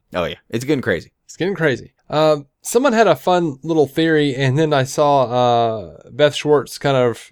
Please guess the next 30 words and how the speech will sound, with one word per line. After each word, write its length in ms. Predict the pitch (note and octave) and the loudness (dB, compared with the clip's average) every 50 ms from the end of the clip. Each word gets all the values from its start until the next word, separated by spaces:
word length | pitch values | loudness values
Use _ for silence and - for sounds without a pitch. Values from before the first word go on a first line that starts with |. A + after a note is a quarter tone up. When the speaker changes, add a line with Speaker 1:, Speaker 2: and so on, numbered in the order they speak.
| _ _ _ | _ _ _
Speaker 2:
talked 240 | - C#3+ C3+ C3+ C3+ | -6 -4 -4 -4 -2
about 200 | A2+ B2 B2 A#2+ | 0 0 0 2
it 40 | |
a 0 | |
little 160 | A#2 B2 A#2+ A#2 | 0 0 0 0
bit. 160 | A#2+ A2+ - | -2 0 2
They 100 | C#3+ D#3 | 2 2
were, 200 | D3+ C#3+ C3+ B2+ | 2 2 0 -2
she 160 | - - G#3 | -4 -4 -4
was 120 | F#3 D3+ | -2 -2
asked, 480 | D#3 D#3+ E3 E3 D#3 C3+ - - - - | 0 0 0 0 0 -4 -8 -14 -6 -2
um, 440 | C3 C3+ C3 B2+ B2 A#2 A#2+ A#2 - _ _ _ _ _ _ _ _ - | 0 2 2 2 2 0 -4 -8 -14 _ _ _ _ _ _ _ _ 0
if 240 | D#3+ D#3 C#3 C#3 - | 2 2 2 2 2
there 140 | F3 D#3+ D#3+ | 2 2 2
is 120 | D3+ C3+ | 2 2
an 80 | C#3 B2 | 0 0
Earth 320 | A#2+ C#3+ C#3+ C#3+ C#3 - | 2 2 2 2 2 0
where 80 | C3+ B2 | -4 -2
baby 320 | - C3+ C3+ C#3 C3+ B2+ | 0 0 0 2 0 -2
Sarah 480 | A#2+ - - C3+ C3+ B2+ A#2+ A2+ G#2+ - | -2 -2 -2 0 2 2 2 0 -2 -4
still 260 | - - B2+ A#2+ A#2+ | -4 -2 0 2 2
exists. 680 | A#2 A2 G#2+ A2 G#2 - - - - - - - - _ _ _ _ _ _ _ _ | 0 0 -4 -4 -4 -4 -6 -10 -12 -12 -14 -16 -18 _ _ _ _ _ _ _ _
<laughs> 20 | - - - - _ _ _ - - - - A#2 | -18 -18 -18 -18 _ _ _ -20 -18 -14 -12 -12
Lila 460 | C3 - C3 C3 C3 C3 C3 C3+ B2+ | -10 -6 -2 0 2 2 2 2 0
and 100 | A#2+ A2+ | 0 0
Diggle's 500 | B2+ B2+ B2 A#2+ A#2 A2+ A2 - - - _ _ | 0 0 2 0 0 -2 -4 -8 -14 -18 _ _
first 420 | _ - - E3 F3+ E3 - - | _ -4 0 2 2 2 0 -4
child 240 | - B2+ A2 G#2 G#2+ | -2 -2 -2 -2 -2
before 220 | A2+ - - B2+ | -4 -2 -2 -2
Flashpoint. 520 | A#2+ - C#3 C3+ C#3 C3+ - - G#2+ - | -2 0 -2 -2 -2 -4 -6 -8 -10 -10